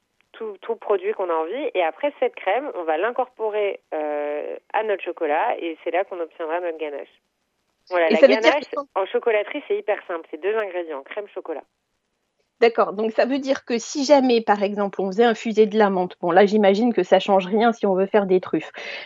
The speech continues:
Speaker 2: mais si on rajoute de la pulpe de fruits, on reste toujours sur un temps pour temps crème chocolat ?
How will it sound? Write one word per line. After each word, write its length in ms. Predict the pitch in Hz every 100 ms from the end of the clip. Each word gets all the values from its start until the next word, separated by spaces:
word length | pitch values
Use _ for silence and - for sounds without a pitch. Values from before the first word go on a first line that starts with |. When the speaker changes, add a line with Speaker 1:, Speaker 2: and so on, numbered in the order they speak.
| -
Speaker 2:
mais 100 | 214
si 140 | -
on 60 | 285
rajoute 360 | 262 240 262
de 100 | 220 226
la 120 | 214
pulpe 360 | - 254 226
de 180 | 233 208
fruits, 340 | 214 - 208 -
on 100 | 214
reste 280 | 214 220 -
toujours 320 | 302 254 339
sur 180 | - 247
un 120 | 208
temps 160 | 220 262
pour 200 | 240 -
temps 160 | 233 247
crème 300 | - 254 240
chocolat ? 480 | - 220 233 240